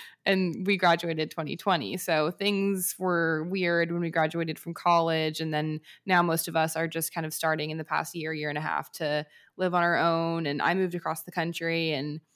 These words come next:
although I do feel quite independent, I still feel like that child-parent dynamic is very much there. Um, so that's interesting.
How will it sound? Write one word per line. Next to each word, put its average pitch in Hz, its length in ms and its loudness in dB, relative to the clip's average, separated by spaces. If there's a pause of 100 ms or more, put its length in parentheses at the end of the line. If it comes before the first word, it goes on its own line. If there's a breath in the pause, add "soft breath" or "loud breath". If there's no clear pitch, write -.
(140)
although 196 240 4
I 180 80 4
do 175 180 -2
feel 160 160 -6
quite 151 240 -6
independent, 156 420 -4
I 151 120 2
still 135 440 -4
feel 147 460 -4 (220)
like 160 240 -4
that 143 320 0
child-parent 147 880 -2
dynamic 151 400 -6
is 156 120 -8
very 156 260 -4
much - 380 -4
there. 220 440 2 (420)
Um, 170 400 2
so - 160 -4
that's 214 100 -4
interesting. 151 500 -6